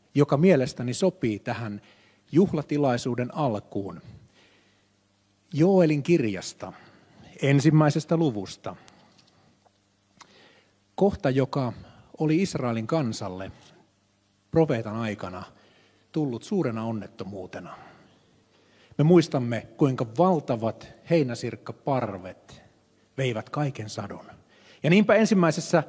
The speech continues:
luvussa Joelin kirjaa, jakeesta kymmenen, valitetaan seuraavalla tavalla. Pelto on hävitetty, maa murehtii, sillä vilja on tuhottu, viini kuivunut,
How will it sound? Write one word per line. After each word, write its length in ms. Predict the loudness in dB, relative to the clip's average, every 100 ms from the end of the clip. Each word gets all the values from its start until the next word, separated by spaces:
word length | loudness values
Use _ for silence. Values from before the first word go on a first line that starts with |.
| 2
luvussa 360 | 4 4 2
Joelin 380 | 4 6 6 4
kirjaa, 520 | 2 2 2 0 -2 -6 -18 -20 _ _ _ 0
jakeesta 400 | 2 2 0 0
kymmenen, 640 | 2 4 2 -2 -4 -8 -14 _ _ _ _ _ 0
valitetaan 600 | 2 4 2 -2 -4 -4
seuraavalla 600 | 2 4 4 2 -2 -4
tavalla. 460 | -2 -2 -2 -4 -8 -16 _ _ _ _
Pelto 680 | 4 6 4 2 -2 -4 -8
on 140 | -8 -4
hävitetty, 800 | 0 0 -2 -4 -10 _ -14 -8 4
maa 420 | 6 6 6 4
murehtii, 840 | 4 4 4 0 -6 -8 -8 -8
sillä 360 | -6 -2 -2 2
vilja 420 | 2 2 0 -2
on 180 | -2 -2
tuhottu, 640 | 0 0 -2 -6 -12 -14 2
viini 420 | 4 6 6 4 0
kuivunut, 760 | 0 2 2 0 -4 -8 -14